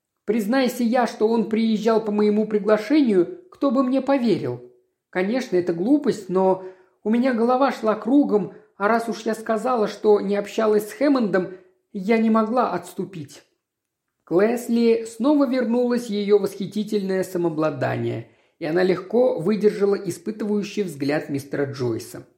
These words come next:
Её женственность обезоруживала. "Вас попросят объяснить, почему вы пригласили Хэммонда именно в тот вечер, когда уехал Роберт".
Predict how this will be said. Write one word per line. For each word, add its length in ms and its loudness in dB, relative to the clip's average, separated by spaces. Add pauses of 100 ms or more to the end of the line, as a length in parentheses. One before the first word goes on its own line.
(420)
Её 280 4
женственность 800 -4 (120)
обезоруживала. 1040 -2 (800)
"Вас 300 0
попросят 560 0
объяснить, 580 0
почему 440 0
вы 100 0
пригласили 680 -2
Хэммонда 520 -2
именно 400 0
в 100 -8
тот 220 2
вечер, 480 -2 (180)
когда 300 2
уехал 520 0
Роберт". 600 0